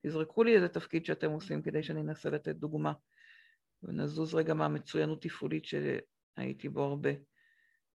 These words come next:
תרשמו לי איזה תפקיד שאתם עושים כדי שאני אנסה לתת דוגמאות. נהדר,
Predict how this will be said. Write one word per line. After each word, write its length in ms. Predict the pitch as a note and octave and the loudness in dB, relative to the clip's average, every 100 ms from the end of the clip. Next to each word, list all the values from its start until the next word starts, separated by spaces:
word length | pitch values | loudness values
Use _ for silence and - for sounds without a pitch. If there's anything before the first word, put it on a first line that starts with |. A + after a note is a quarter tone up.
| _ _ _ | _ _ _
תרשמו 440 | - F3 - G3+ B3+ | -2 0 4 4 6
לי 100 | C4 | 6
איזה 160 | A3 | 4
תפקיד 340 | G#3 G3+ - F#3+ | 2 0 0 0
שאתם 200 | - F3 | 2 0
עושים 320 | E3+ - D#3+ | 0 0 -2
כדי 220 | E3 D#3+ | 0 0
שאני 180 | E3+ E3+ | 2 0
אנסה 240 | E3 E3+ | 0 2
לתת 260 | E3+ E3 E3+ | 2 2 0
דוגמאות. 460 | E3 D#3 D#3 C#3+ B2+ _ _ _ _ - | 0 0 2 0 -2 _ _ _ _ 2
נהדר, 320 | D#3+ D#3+ | 6 10